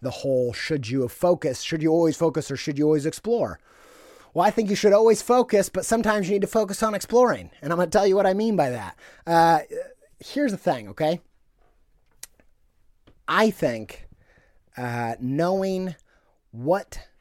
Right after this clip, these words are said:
the season you're in and what you should be focusing on right now is paramount to your clarity. And, uh,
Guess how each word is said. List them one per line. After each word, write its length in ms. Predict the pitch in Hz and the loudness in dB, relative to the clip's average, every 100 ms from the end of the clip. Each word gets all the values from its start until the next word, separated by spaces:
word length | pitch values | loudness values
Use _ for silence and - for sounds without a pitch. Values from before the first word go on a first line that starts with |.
| _ _ - | _ _ -10
the 100 | 135 | -10
season 540 | - - 185 175 165 | -8 -8 -6 -4 -2
you're 220 | 151 139 | 0 -2
in 360 | 127 107 101 101 - _ _ _ _ _ - | -4 -8 -12 -14 -18 _ _ _ _ _ -12
and 120 | 120 | -4
what 140 | 143 | -4
you 60 | 170 | -4
should 160 | - 143 | -6 -4
be 80 | |
focusing 500 | 139 143 139 - 127 | -4 -4 -6 -6 -6
on 240 | 120 113 110 | -6 -6 -6
right 260 | 113 131 | -4 -4
now 440 | 127 113 101 98 92 _ - | -6 -8 -10 -12 -14 _ -16
is 140 | - | -10
paramount 640 | - 147 160 143 127 117 - | -4 -4 -2 -4 -4 -8 -10
to 100 | 117 | -8
your 140 | 110 | -8
clarity. 800 | - - 120 117 107 90 78 - _ _ - _ - | -10 -10 -6 -4 -4 -8 -12 -18 _ _ -20 _ -12
And, 460 | 117 120 120 120 117 | -8 -6 -4 -4 -4
uh, 240 | 113 | -6